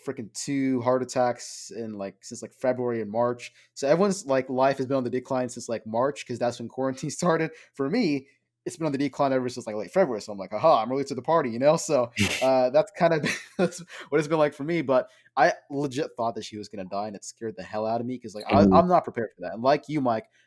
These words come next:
Speaker 1: I'm a very emotional person. Like, uh, like, unfortunately, you know, emotional guys aren't portrayed as they should be. You know, guys aren't exactly,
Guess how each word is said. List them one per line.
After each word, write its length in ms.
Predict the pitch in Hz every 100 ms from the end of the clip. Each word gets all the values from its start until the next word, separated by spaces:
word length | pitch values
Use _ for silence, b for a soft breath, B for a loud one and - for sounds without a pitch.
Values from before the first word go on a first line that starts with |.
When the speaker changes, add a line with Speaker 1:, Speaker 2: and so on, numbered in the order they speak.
| -
Speaker 1:
I'm 140 | 151
a 80 | 156
very 220 | 127 139
emotional 400 | 117 123 120 113
person. 440 | - 127 123 131 113
Like, 200 | 101 90 _ 92
uh, 60 | - -
like, 220 | 117 107 _ -
unfortunately, 560 | 127 156 156 147 131 - _ -
you 80 |
know, 240 | 135 117 110
emotional 420 | 127 139 143 147
guys 420 | 123 127 127 123 - b b -
aren't 220 | 131 131
portrayed 600 | 131 - - 131 127 123 - _ -
as 240 | 120 120 117
they 100 | 113
should 320 | - 160 143
be. 300 | 151 147 - b b 123
You 60 |
know, 100 | 113
guys 280 | 120 123 123
aren't 160 | 123 117
exactly, 760 | 110 120 117 123 117 113